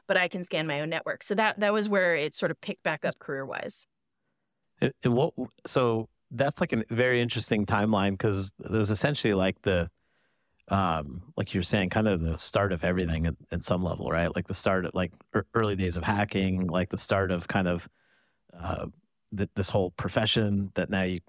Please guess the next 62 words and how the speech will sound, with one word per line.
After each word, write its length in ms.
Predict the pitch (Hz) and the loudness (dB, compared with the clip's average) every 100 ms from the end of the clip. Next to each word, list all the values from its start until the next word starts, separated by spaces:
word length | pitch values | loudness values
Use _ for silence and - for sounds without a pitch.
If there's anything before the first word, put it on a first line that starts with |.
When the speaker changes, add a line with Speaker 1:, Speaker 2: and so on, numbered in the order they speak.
| 214 | -10
Speaker 2:
can 120 | 147 90 | -4 -4
actually 240 | 92 98 | -2 -2
be 100 | 87 | -2
employed 480 | 82 - 123 113 98 | -4 0 2 2 0
and 140 | 87 | -4
do 160 | 98 131 | 0 0
things 320 | 131 113 104 | 2 2 4
in 140 | 110 | 2
that 120 | 104 87 | 2 2
didn't 200 | 95 90 | 0 0
quite, 260 | 101 90 | 0 0
like, 160 | 101 92 | -2 0
exist, 560 | 82 95 104 - - - | 0 0 0 -2 -10 -4
you 100 | 92 | -2
know, 140 | 85 | -2
prior 280 | - 107 107 | 0 2 2
to 120 | - | 0
that 180 | 104 95 | -2 -2
point. 320 | - 104 101 - | 0 0 0 0
Like, 280 | 90 87 _ _ _ _ _ 117 | -2 -2 _ _ _ _ _ -2
h-, 80 | - | 0
h-, 200 | 117 135 | 0 0
how 80 | 120 | 0
do 40 | 175 | 0
you 60 | |
think 180 | 139 156 | 0 0
about, 260 | 120 87 85 | 0 0 2
like, 180 | 98 98 | 0 2
where 120 | 98 | 2
everything's, 540 | 101 95 90 90 - - | 2 0 -2 -4 -8 -4
I'm, 160 | 95 - | -2 -2
I'm, 140 | 104 | -4
I'm 60 | - | -4
throwing 260 | - 127 110 | 0 2 2
out, 120 | 107 | 2
like, 160 | 101 98 | 0 0
the 80 | 101 | 2
Oprah 340 | 98 98 95 | 2 2 0
Winfrey 220 | 101 127 113 | 2 0 2
question 380 | 123 - 131 | 0 2 0
from 180 | 117 127 | 0 0
the 80 | 127 | 0
start, 320 | - 147 147 _ _ _ - | 2 0 0 _ _ _ -2
uh, 280 | 110 104 90 | 2 2 2
but, 280 | 87 135 120 | 0 0 2
like, 140 | 117 | 2
how 120 | 127 | 2
do 60 | 214 | 2
you 60 | |
think 140 | 165 214 | 2 2
about 180 | 131 104 | 2 2
how 120 | 107 | 2
things 260 | 113 104 95 | 2 0 0
have, 120 | 95 | 2
like, 220 | 95 95 | 2 2
changed 460 | - 110 104 95 - | 2 2 2 0 0
from, 340 | 104 92 92 - | 0 0 -2 -4
from 300 | - 98 92 | 0 0 2
back 260 | 98 98 | 0 0
then 300 | 104 98 98 | 2 2 2
and, 160 | 92 90 | 2 2
like, 240 | 87 87 | 2 0